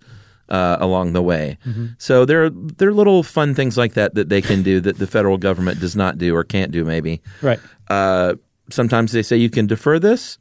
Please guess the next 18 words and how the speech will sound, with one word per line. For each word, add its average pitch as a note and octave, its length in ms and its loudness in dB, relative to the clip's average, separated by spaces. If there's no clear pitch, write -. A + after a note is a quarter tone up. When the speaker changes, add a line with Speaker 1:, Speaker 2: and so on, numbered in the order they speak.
Speaker 1:
until A#2+ 220 -2
you A#2 80 2
graduate C#3+ 560 0
six - 220 -10
months B2 200 0
after. C3 360 0
Speaker 2:
Mm-hmm. A2+ 440 -10
Speaker 1:
Um, F#2 440 0
we'll B2 100 0
talk B2+ 180 -2
about A#2+ 160 -2
deferments G#2 540 -2
in G2 140 2
more F#2 140 2
detail F#2 380 -2
in F2 80 0
a - 20 0
minute. F2 280 0